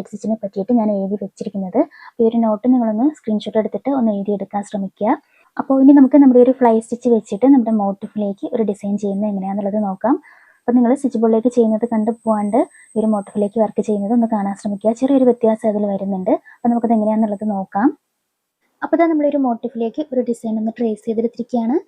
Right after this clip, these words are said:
അതിനുശേഷം റിങ്ങിലേക്ക് ഫിക്സ് ചെയ്തുകൂടി എടുത്തിട്ടുണ്ട്. അപ്പോൾ നമ്മൾ സ്റ്റിച്ച് ബോർഡിലേക്ക് വർക്ക് ചെയ്യുന്ന സമയത്ത്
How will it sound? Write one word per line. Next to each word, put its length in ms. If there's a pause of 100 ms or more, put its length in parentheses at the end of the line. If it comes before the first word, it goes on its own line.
(220)
അതിനുശേഷം 640
റിങ്ങിലേക്ക് 440
ഫിക്സ് 260
ചെയ്തുകൂടി 380
എടുത്തിട്ടുണ്ട്. 500 (340)
അപ്പോൾ 160
നമ്മൾ 140 (180)
സ്റ്റിച്ച് 320
ബോർഡിലേക്ക് 440
വർക്ക് 220
ചെയ്യുന്ന 220 (100)
സമയത്ത് 440